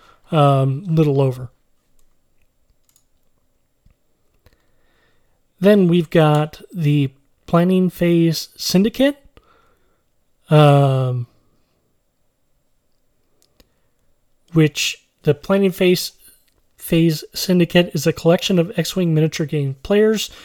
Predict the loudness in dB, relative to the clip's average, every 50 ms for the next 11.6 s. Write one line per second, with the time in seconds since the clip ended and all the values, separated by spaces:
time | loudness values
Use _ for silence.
0 | -20 -20 -20 _ _ -6 0 2 2 4 4 4 4 4 4 2 0 -2 -2 0
1 | 0 0 0 0 0 -2 -2 -2 -4 -6 -4 -2 0 2 2 2 2 0 -2 -4
2 | -10 -18 -20 -20 _ _ 0 2 4 4 2 2 0 2 2 2 2 2 -2 -2
3 | -2 0 2 2 4 4 4 2 2 0 0 0 2 2 2 2 2 2 0 -2
4 | -4 -4 -4 -4 -4 -2 -2 -2 -4 -4 -6 -8 -8 -6 -6 -6 -4 -2 0 0
5 | 2 2 2 0 0 -2 -4 -6 -6 -4 -2 -2 -2 -2 -2 -2 -4 -2 0 0
6 | 2 2 4 4 4 4 4 2 0 -4 -8 -14 -20 -20 -20 -20 -20 -20 -20 _
7 | _ -2 -2 0 0 2 2 2 2 0 0 -2 -4 -4 -4 -4 -4 -2 0 0
8 | 0 0 0 2 2 2 2 0 -2 -2 -4 -6 -8 -8 -6 -4 -4 -2 -4 -4
9 | -6 -10 -14 -14 -16 _ -20 -20 -20 _ _ -20 -20 -20 -20 _ _ _ _ -12
10 | -6 -4 -2 0 2 4 4 6 6 6 6 4 2 0 -2 -8 -16 -20 _ -6
11 | 0 2 2 4 4 2 -2 -2 -2 -6 -10